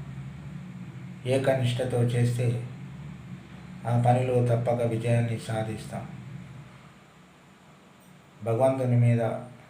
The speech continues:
భారం వేసి మనం చేసేటటువంటి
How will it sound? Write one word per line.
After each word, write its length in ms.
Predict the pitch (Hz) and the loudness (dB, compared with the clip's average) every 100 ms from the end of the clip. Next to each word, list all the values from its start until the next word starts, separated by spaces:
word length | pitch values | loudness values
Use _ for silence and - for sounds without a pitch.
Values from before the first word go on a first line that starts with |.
| - | -2
భారం 280 | 117 120 120 120 | 2 4 6 4
వేసి 280 | 117 120 143 147 - - - - - - - - - - 120 | 2 -2 -4 -6 -8 -12 -16 -20 -20 -20 -20 -20 -20 -10 -2
మనం 200 | 123 120 123 | 0 0 0
చేసేటటువంటి 720 | 131 123 123 123 120 123 120 | -2 -2 0 2 2 2 0